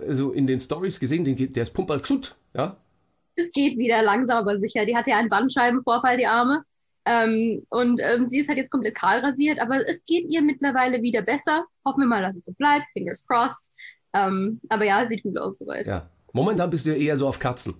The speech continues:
Speaker 1: Also Katzensuche und so weiter, wenn man, wenn man so sieht, unfassbar. Also,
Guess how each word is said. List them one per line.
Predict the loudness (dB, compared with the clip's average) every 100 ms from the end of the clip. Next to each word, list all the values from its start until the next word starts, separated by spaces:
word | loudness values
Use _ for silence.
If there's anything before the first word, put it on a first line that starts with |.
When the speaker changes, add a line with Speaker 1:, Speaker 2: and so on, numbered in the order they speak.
| _ _ -6
Speaker 1:
Also | -2 -2
Katzensuche | -2 -4 -2 0 0 0 -2
und |
so | 0 0
weiter, | 0 0
wenn | 0
man, | 0 0
wenn | -2
man |
so | 0 -2
sieht, | -2 -4
unfassbar. | -4 -2 -2 -2 -2
Also, | -2 -4